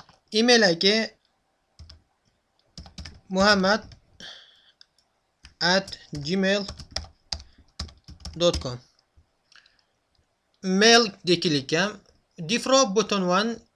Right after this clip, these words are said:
کلیک کمی. بله، اولان سگنی.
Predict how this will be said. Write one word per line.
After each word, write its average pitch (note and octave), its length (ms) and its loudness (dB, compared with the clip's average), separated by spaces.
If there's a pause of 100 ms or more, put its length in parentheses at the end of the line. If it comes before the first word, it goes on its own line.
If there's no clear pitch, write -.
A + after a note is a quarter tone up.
(960)
کلیک F3 220 -2
کمی. A#2+ 300 -6 (1300)
بله، A3 200 8
اولان D#3 260 2
سگنی. B2 440 -6